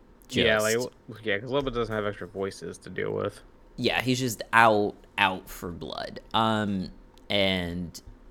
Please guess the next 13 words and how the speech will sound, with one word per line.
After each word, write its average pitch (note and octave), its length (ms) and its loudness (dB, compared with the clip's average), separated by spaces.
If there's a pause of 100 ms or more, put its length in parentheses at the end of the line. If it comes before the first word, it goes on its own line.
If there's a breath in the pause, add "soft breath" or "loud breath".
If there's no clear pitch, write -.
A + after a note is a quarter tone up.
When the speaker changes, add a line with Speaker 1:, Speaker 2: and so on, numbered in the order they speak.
(140)
Speaker 2:
all F#2 260 2
of F#2 160 -4
the F2+ 80 -6
fun, E2+ 600 -4 (160)
funness F2 520 -4
that - 180 -10
comes, - 600 -10 (300)
comes - 300 -10
with C3 200 0
that. - 200 -10 (560 soft breath)
That D3+ 460 2
being C#3+ 520 2
said, - 640 -6